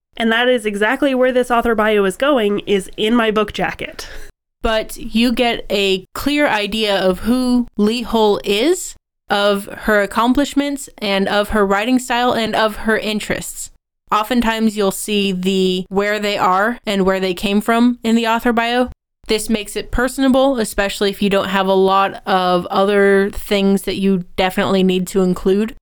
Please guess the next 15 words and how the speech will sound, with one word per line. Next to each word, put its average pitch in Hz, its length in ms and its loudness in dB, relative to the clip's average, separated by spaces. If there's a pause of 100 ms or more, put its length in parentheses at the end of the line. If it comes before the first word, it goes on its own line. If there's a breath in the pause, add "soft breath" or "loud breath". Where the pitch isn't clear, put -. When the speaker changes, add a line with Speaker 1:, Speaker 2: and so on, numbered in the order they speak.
Speaker 2:
as 190 160 -2
far 185 260 2
as 170 320 -2
titles 185 460 -2
and 175 60 -2
that - 140 -6
kind 196 160 -2
of 208 60 -2
thing. 240 240 -4 (560)
Small 226 380 0
town 220 400 2
girl 196 400 4
kind 190 400 0
of 180 380 -2
feel 214 600 2